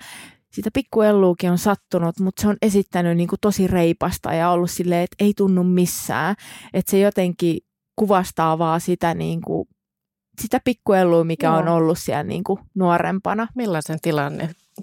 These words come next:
Speaker 2: tai millaisia tilanteita tulee mieleen, jossa sä oot joutunut olemaan sellainen reipas?
Speaker 1: No, mä oon ollut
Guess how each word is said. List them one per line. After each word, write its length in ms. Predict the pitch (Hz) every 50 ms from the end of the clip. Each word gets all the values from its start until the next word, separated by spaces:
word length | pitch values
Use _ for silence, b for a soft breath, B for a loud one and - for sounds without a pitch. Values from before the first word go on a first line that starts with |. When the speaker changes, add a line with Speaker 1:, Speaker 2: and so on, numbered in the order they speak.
| - _ -
Speaker 2:
tai 140 | 185 180
millaisia 400 | 180 190 180 170 160 - - 143 -
tilanteita 500 | - 151 151 147 143 151 - - 135 - - -
tulee 200 | 156 139 151 160
mieleen, 480 | 170 160 143 143 143 175 123 131 139 139
jossa 240 | 131 151 - - 170
sä 140 | - 147
oot 100 | 139 147 - _ - -
joutunut 520 | 196 196 190 180 160 - - 139 147 139 143
olemaan 400 | 143 - - 143 135 - - 151
sellainen 260 | - 131 139 139 -
reipas? 580 | - 139 123 - - - - - - - - - - B B B B B B B B B B B B B B B B
Speaker 1:
No, 200 | - 202 196 196 -
mä 160 | - 208 214 220
oon 120 | 220 226
ollut 260 | 233 226 214 196 -